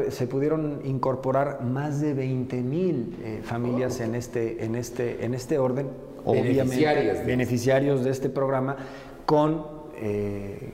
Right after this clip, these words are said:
Speaker 1: claro, la excep-, la, la, la, el comentario de que más adelante se van a ir incorporando en las demás regiones del estado. No quiere decir que sea
Speaker 2: Claro.
Speaker 1: la única que se va, que se va a ir, que se va a beneficiar.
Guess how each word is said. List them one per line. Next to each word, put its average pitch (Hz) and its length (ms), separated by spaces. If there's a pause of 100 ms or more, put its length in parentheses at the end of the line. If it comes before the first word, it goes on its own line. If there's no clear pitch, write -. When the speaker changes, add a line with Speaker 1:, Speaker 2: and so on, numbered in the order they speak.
(160)
Speaker 1:
claro, 123 300
la 123 120
excep-, 107 280
la, 110 240
la, 107 320
la, 107 540
el 113 120
comentario 123 580
de 120 160
que - 480 (340)
más 127 260
adelante 139 480
se 127 140
van 120 160
a - 20
ir 123 60
incorporando 123 760
en 113 220
las 107 180
demás 110 300
regiones 107 420
del 117 140
estado. 110 340
No 117 100
quiere 120 200
decir 117 260
que 107 80
sea 123 200
Speaker 2:
Claro. 131 180
Speaker 1:
la 143 40
única 135 360
que 120 100
se 110 160
va, 120 480
que 113 100
se 113 140
va 117 140
a 123 40
ir, 120 220
que 113 140
se 120 100
va 120 80
a 117 40
beneficiar. 110 560